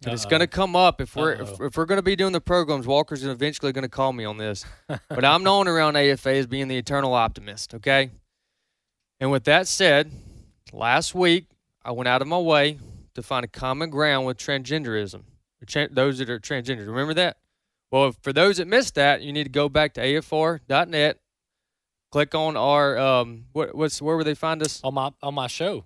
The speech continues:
Speaker 2: on
Speaker 1: Go,
Speaker 2: my podcast show.
Speaker 1: all right, go to the podcast page and listen to it, and you can find
Speaker 2: This,
Speaker 1: out the
Speaker 2: this would have been last Tuesday or
Speaker 1: last,
Speaker 2: Thursday.
Speaker 1: it'd been Tuesday. Last, this past Tuesday, you can find what I said we had, where we had common ground. Today, we have common ground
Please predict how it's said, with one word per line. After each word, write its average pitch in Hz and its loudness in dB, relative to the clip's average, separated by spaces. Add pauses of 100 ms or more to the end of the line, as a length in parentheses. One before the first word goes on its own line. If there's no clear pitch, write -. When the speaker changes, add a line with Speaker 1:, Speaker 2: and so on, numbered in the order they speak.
(100)
Speaker 2:
on 120 -12
Speaker 1:
Go, 131 2
Speaker 2:
my 120 -4
podcast 127 -8
show. - -8
Speaker 1:
all 120 2
right, 113 -4
go 135 0
to 151 -2
the 190 -2
podcast 170 0
page 135 -4 (220)
and 120 -10
listen 143 -2
to 160 -2
it, 165 -2
and 139 -6
you 131 -4
can 139 -8
find 147 0
Speaker 2:
This, 151 2
Speaker 1:
out 120 -4
the 139 -4
Speaker 2:
this 165 -4
would 202 -4
have 180 -4
been 160 -2
last 147 -6
Tuesday 135 -10
or 120 -8
Speaker 1:
last, 127 2
Speaker 2:
Thursday. 113 -14
Speaker 1:
it'd 113 -12
been 139 -2
Tuesday. 117 -2 (140)
Last, 123 -4
this 135 -4
past 156 0
Tuesday, 127 -2
you 123 -8
can 120 -10
find 139 -4 (320)
what 127 0
I 143 6
said 143 -2
we 135 -2
had, 135 -4
where 135 -2
we 139 -2
had 143 -2
common 156 -4
ground. 131 -4
Today, 214 -4 (1040)
we 139 -4
have 160 2
common 165 -4
ground 139 -2